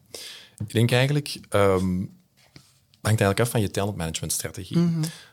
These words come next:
Speaker 1: Ehm, ik denk het belangrijk is voor, voor bedrijven, en zeker als je kijkt naar de jongere generaties die op de werkvloer komen, ehm, hebben sowieso tijdens een opleiding veel meer feedback gehad dan misschien met andere mensen die, die iets, ietsje langer ook al actief zijn op de arbeidsmarkt.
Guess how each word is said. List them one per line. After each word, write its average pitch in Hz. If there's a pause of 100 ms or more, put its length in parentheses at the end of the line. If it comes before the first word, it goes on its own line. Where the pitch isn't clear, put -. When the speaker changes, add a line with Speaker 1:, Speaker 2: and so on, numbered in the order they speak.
(120)
Speaker 1:
Ehm, 87
ik -
denk 113
het 101
belangrijk 117
is 131
voor, 104
voor 101
bedrijven, 104
en 98
zeker 117
als -
je 107
kijkt 104
naar 98
de 90
jongere 110
generaties 98
die 98
op 87
de 87
werkvloer 123
komen, 151 (520)
ehm, 95
hebben 110
sowieso 131 (120)
tijdens 101
een 87
opleiding 127 (100)
veel 113
meer 120
feedback 107
gehad -
dan 92
misschien 98
met 101
andere 107
mensen 104
die, 101
die 101
iets, 117
ietsje 101
langer 104
ook 87
al 85
actief -
zijn 92
op 85
de -
arbeidsmarkt. 92